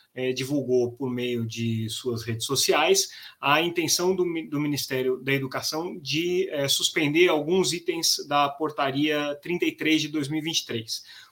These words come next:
O que que trata essa portaria? É ela que estabelece, dentro dos programas específicos do mec, mais especificamente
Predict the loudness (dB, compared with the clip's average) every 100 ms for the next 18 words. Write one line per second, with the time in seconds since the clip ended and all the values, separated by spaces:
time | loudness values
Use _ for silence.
0 | -16 0 0 0 4 6 6 2 -2 -2
1 | -2 0 0 0 -2 2 4 4 2 -2
2 | -2 -2 -2 -2 -4 -6 -4 2 2 2
3 | -4 -6 -6 -4 -4 -4 -2 -2 -2 -4
4 | -4 -4 -4 -10 -12 -6 -4 -4 -6 -6
5 | 0 2 4 2 -2 -6 -8 -10 -10 -6
6 | -6